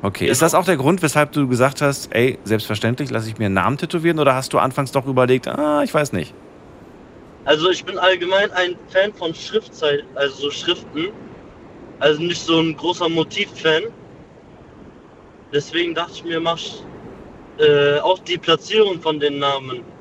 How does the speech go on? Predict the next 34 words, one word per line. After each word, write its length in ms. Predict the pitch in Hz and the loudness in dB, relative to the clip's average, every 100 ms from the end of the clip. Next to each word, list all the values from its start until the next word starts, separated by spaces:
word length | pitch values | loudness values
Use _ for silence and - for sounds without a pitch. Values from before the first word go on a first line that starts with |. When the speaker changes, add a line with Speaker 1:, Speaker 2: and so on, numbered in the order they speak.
| - - - - | -20 -20 -20 -16
Speaker 2:
ist 180 | - | 0
auch 220 | 135 139 - - - | 2 2 0 -12 -4
dementsprechend 640 | 139 131 - 143 131 131 | -2 -2 -6 -8 -8 -10
gewählt 340 | 123 131 135 - | -8 -2 -2 -2
worden. 320 | 127 131 160 180 - - - - - - - - - - - - - - - | -4 -4 -8 -14 -18 -18 -20 -20 -20 -20 -20 -20 -20 -20 -20 -20 -20 -20 -8
Weil 280 | 127 139 139 117 | 0 2 4 0
Speaker 1:
Hast 240 | 127 - | -2 -2
du, 80 | 123 | 0
ja, 180 | 113 107 85 | 2 2 0
das 320 | 98 104 101 | -6 -8 -4
heißt, 240 | 104 143 139 | 0 0 0
Moment 240 | 110 98 | -2 -2
mal, 240 | 82 78 82 | -2 -4 -6
wie, 60 | - 62 | -10 -10
was 180 | - 101 | -8 -4
heißt 160 | 104 - | -6 -6
das 120 | - | -16
jetzt? 240 | - - - - | -20 -20 -20 -14
Schrift, 440 | - - 180 - - - | -8 0 0 0 -14 -4
arabische 460 | - 110 131 123 95 | 0 4 2 2 -2
Schrift, 380 | 165 127 - - | -2 -2 -4 -4
oder? 300 | 95 90 87 - - - - - - - - - - - | 0 0 -2 -12 -20 -20 -20 -20 -20 -20 -20 -20 -20 -6
Speaker 2:
Nee, 160 | 175 190 | 0 4
das 180 | 190 214 | 4 2
ist 160 | 202 | 0
so 120 | 208 | 2
ein, 140 | 214 185 - - | 2 0 -12 0
also 240 | 185 185 | 0 0
so 380 | 185 180 196 196 | -4 2 4 4
angelehnt 520 | 202 226 214 196 180 | 4 2 4 4 4
an 480 | 160 165 170 170 160 160 | 2 2 0 -2 -4 -4
arabische 580 | 170 185 185 - - | 4 4 4 -4 -6
Schriftart, 440 | 202 220 - 226 185 | 0 0 4 2 4
aber 340 | 196 190 196 | 4 4 4